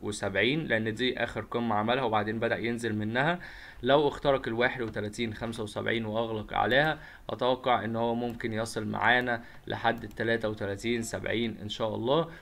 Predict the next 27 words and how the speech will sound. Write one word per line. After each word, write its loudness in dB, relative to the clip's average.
وبعد 6
التلاتة 0
وتلاتين -6
سبعين -4
ممكن -6
يستكمل -4
معانا 2
الصعود -2
لحد -2
منطقة -2
العرض 4
اللي 0
ما 0
بين 0
الخمسة -6
وتلاتين -4
ستة -6
وخمسين -4
للستة -4
وتلاتين -2
عشرة -2
بإذن 2
الله. -10
ده 8
بالنسبة -2
لسهم -4
جبل 0